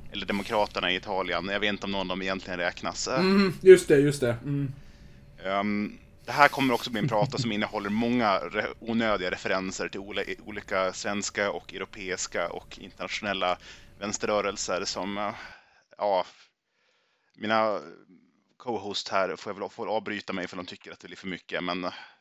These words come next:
Speaker 1: ifall jag inte förklarar mig så googla det. Eh, ja, nej, men då, Vänsterpartiet har ju egentligen sen,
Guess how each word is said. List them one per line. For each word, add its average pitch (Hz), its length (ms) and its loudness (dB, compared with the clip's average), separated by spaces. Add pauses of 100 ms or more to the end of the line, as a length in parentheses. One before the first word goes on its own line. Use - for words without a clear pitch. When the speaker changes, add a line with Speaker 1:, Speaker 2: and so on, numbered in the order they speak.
(1200)
Speaker 1:
ifall - 200 -2
jag 113 40 2
inte 110 140 -2
förklarar 107 320 2
mig 92 180 0
så 87 300 -4
googla 90 320 -4
det. 82 160 2 (1800)
Eh, 95 300 -4
ja, 110 400 4
nej, 131 100 -2
men 131 140 0
då, 160 260 0 (2250)
Vänsterpartiet 151 720 -2
har 123 260 0
ju 110 220 -4
egentligen 107 760 0
sen, 90 400 -2